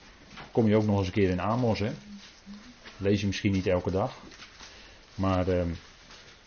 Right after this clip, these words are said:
Amos was wel degelijk een profeet die al wat gezien heeft, negen hoofdstukken. De woorden van Amos, die behoorden tot de veehouders uit Tekoa, die hij gezien heeft over Israël in de dagen van Uzia, de koning van Juda,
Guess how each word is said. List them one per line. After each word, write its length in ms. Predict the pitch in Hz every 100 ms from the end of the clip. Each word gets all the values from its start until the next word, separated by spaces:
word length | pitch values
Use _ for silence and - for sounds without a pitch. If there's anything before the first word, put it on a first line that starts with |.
| - - - - - - -
Amos 360 | 110 113 110 95
was 160 | 101
wel 100 | 95
degelijk 260 | 92 98 87
een 80 | 92
profeet 460 | 92 95 110 98
die 140 | 95 95
al 60 |
wat 140 | 87 -
gezien 280 | 85 95 92
heeft, 180 | 90
negen 280 | 95 87 85
hoofdstukken. 540 | 87 98 - 90 131 165 - - - - - - - - - - - - - - - - - - - - - - - _ - - - - - -
De 180 | 95
woorden 260 | 101 147 143
van 140 | 101
Amos, 360 | - 147 175 170
die 120 | 135
behoorden 300 | 110 131 143
tot 120 | 139
de 80 | 107
veehouders 580 | 95 127 131 131 123 107
uit 280 | 110 104 -
Tekoa, 580 | 110 101 165 110 110 165 - - -
die 160 | 104
hij 120 | 101 92
gezien 280 | 87 135
heeft 360 | 139 135 135 -
over 220 | 110 92
Israël 460 | 131 131 131 127 131
in 100 | 107
de 80 | 95
dagen 320 | 104 110 98
van 200 | 92 95 87 -
Uzia, 420 | 123 123 120 120
de 80 | 113
koning 320 | 120 104 90
van 140 | 82
Juda, 360 | 87 127 135